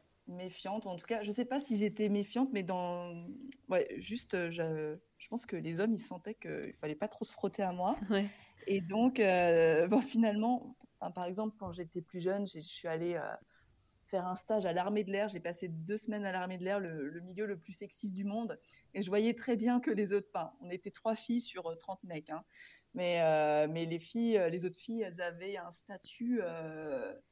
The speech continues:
Speaker 1: horrible. Enfin, c'était des prostituées pour le, pour les mecs. Et puis,
Speaker 2: Ah
Speaker 1: ils
Speaker 2: ouais.
Speaker 1: pouvaient dire ce qu'ils voulaient, euh. Alors que moi, j'étais un peu, euh, la petite sympa,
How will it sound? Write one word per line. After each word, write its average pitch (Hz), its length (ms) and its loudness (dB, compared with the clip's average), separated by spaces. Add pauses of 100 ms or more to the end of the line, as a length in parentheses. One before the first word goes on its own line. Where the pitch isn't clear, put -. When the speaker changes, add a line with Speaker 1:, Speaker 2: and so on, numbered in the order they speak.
(580)
Speaker 1:
horrible. 220 440 6
Enfin, 165 440 0
c'était 170 320 -8
des 170 140 -4
prostituées 208 520 -4
pour 175 220 -4
le, 156 260 -2
pour 165 160 -6
les 160 100 0
mecs. 147 280 -2
Et 143 60 -6
puis, - 160 -12
Speaker 2:
Ah 190 60 -2
Speaker 1:
ils 190 40 -2
Speaker 2:
ouais. 196 120 4
Speaker 1:
pouvaient 156 120 -4
dire 160 140 -6
ce - 80 -8
qu'ils - 180 -10
voulaient, 196 460 0
euh. 156 120 0 (600)
Alors 202 260 4
que 208 280 -2
moi, 233 160 2
j'étais 226 220 0
un 196 120 -2
peu, 247 420 2
euh, 170 480 2 (460)
la 190 160 4
petite 202 240 -6
sympa, 214 560 2